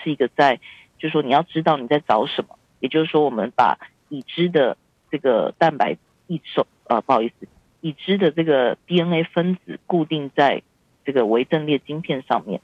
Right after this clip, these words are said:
然后来看说一个检验的样本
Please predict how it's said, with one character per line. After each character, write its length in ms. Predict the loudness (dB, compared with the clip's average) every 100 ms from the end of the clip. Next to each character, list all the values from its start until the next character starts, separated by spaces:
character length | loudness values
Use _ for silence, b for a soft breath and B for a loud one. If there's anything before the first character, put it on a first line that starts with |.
| _
然 100 | -2
后 120 | 0 2
来 100 | 0
看 240 | 0 -4
说 360 | -2 0 0 -2 _ _ _
一 80 | -8
个 140 | -4
检 260 | -4 -2 -2
验 200 | -2 0
的 240 | 0 0 -4 _ _ _ 0
样 260 | 0 0 -4
本 140 | -6